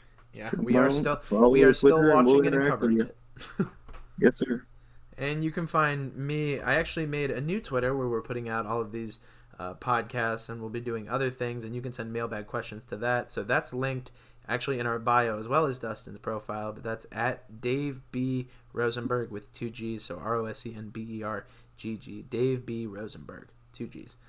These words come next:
Speaker 1: Uh, so you can follow that, and of course, like Dustin said, make sure you're following us at M S E Pro Wrestling. Uh, of course, you can find all of our articles, reviews. Um, we live tweet most of the stuff, and we definitely wanna talk to you guys. I think you know that.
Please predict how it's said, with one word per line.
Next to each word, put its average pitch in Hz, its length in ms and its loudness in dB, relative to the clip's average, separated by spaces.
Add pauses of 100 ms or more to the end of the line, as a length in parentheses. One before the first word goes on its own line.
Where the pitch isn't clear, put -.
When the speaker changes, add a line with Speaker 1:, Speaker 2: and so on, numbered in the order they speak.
(280)
Speaker 1:
Uh, 120 200 0
so - 140 -4
you 151 160 0
can 147 140 -4
follow 135 280 4
that, 147 280 4
and 131 100 -4
of 123 80 -6
course, 156 320 0
like 127 160 -2
Dustin 120 300 -4
said, 110 260 -4
make 147 160 -4
sure 147 140 -4
you're 131 100 -2
following 117 300 -4
us 107 140 -10
at 107 200 -10
M 113 140 -6
S 107 140 -10
E 113 60 -6
Pro 107 200 -6
Wrestling. 120 460 -2 (420)
Uh, 110 40 -6 (100)
of - 80 -12
course, 120 200 -2
you 120 60 -8
can 120 100 -8
find 107 200 -6
all 123 160 0
of 135 80 -2
our 123 100 4
articles, 120 520 -2
reviews. 127 560 -2 (360)
Um, 113 360 -4
we 113 100 -6
live 120 240 2
tweet 123 220 -6
most 110 200 -8
of 104 60 -10
the 107 60 -10
stuff, 147 400 0
and 131 100 -6
we 131 80 -4 (120)
definitely 151 300 -2
wanna 127 160 -6
talk 113 240 -6
to 117 80 -10
you 113 80 -6
guys. 113 220 -8
I 110 60 -8
think 113 220 -12
you 113 60 -8
know 113 180 -6
that. 113 280 -8